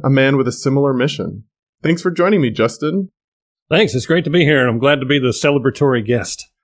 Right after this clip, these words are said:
Speaker 1: Yeah, I didn't tell you that ahead of time, but we're,
Speaker 2: <laughs>
Speaker 1: we're, when this airs, it will be our two-year anniversary, and it's exciting that we've,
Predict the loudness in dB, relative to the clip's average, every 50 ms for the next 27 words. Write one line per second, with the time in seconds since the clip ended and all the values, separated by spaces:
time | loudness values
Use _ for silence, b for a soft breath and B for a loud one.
0 | _ _ 0 4 4 6 6 4 4 2 2 4 4 4 4 6 4 4 4 4
1 | 4 2 2 0 0 0 0 0 0 0 0 -2 0 2 2 4 4 4 4 4
2 | 4 4 4 4 4 4 2 0 0 -2 -4 -4 0 2 2 2 2 2 2 0
3 | 0 0 2 2 4 4 4 2 2 0 0 0 -2 -2 0 0 0 2 2 2
4 | 0 -2 -4 -4 -2 -2 0 0 0 0 0 0 -2 -2 -2 -2 -2 -2 -2 -2
5 | -4 -6 -6 -6 -4 -4 -4 -4 -6 -6 -8 -10 -10 -10 -4 -2 0 0 0 0
6 | -2 -2 -4 -4 -2 -2 -2 -2 -4 -6